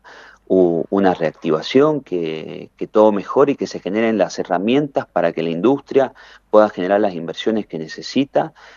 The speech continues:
Pero la realidad es que si hoy podemos subsidiar importaciones,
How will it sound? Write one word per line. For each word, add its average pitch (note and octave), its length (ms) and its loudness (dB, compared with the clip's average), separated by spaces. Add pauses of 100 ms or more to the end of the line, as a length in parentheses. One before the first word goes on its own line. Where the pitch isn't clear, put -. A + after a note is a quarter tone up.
(280)
Pero F2 360 4
la F2+ 180 6
realidad G2+ 600 4 (100)
es F2+ 180 -4
que - 320 -2 (160)
si - 240 -2
hoy A2+ 200 6
podemos F#2+ 680 -6
subsidiar G#2+ 640 0
importaciones, F#2+ 920 -4